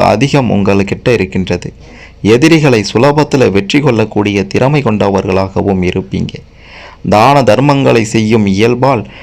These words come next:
மற்றவர்கள் உங்களை நிச்சயம் பாராட்டுவாங்க. அதிர்ஷ்ட தேவதையின் அருளால்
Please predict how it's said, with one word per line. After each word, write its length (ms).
மற்றவர்கள் 640
உங்களை 360
நிச்சயம் 580
பாராட்டுவாங்க. 720
அதிர்ஷ்ட 460
தேவதையின் 680
அருளால் 500